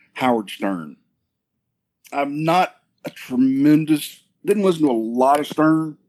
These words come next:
but I listened to enough. And there was one bit where,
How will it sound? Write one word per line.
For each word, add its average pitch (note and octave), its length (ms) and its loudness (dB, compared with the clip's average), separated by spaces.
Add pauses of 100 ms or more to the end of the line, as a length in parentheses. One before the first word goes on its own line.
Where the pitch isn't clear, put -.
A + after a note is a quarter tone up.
(1160)
but C3+ 320 -2
I C3+ 100 4
listened D3 380 2
to C#3 120 0
enough. A#2+ 580 4
And B2+ 180 4
there C3+ 120 0
was B2+ 180 -4
one G#3 460 4
bit D3+ 400 4
where, G#2+ 420 2